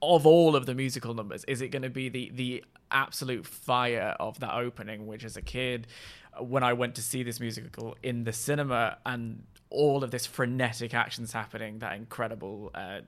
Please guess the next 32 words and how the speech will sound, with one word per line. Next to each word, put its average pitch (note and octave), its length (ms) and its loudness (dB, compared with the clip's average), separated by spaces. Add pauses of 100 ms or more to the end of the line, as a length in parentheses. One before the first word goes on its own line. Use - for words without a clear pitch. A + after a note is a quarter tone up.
Evan G2+ 280 -12
Candace A2 420 -10
score A#2+ 320 -6
is, A2+ 240 -8
is, A#2 180 -12
is A#2 120 -14
going A#2+ 240 -4
on A#2+ 160 -6
around B2 240 -6
you, A#2+ 100 -4
and A#2+ 100 -6
you're B2 80 -4
like, A#2+ 300 -4 (640)
"Oh, A2+ 320 -6 (300)
what's A2+ 320 -4
happening? A2 400 -8
What's - 220 -10
this?" A#2 340 -2
And A2 100 -6
then G#2+ 220 -10 (180)
Catherine A2+ 260 -10
Zeta-Jones A2 380 -10
rises A#2 460 -2
out A#2 100 0
of G2+ 80 -6
the A#2 80 -8
ground A#2 440 -4
to B2 100 -4
sing A#2 240 -6
all A#2+ 80 -4
that A#2 160 -4
jazz. E3 340 4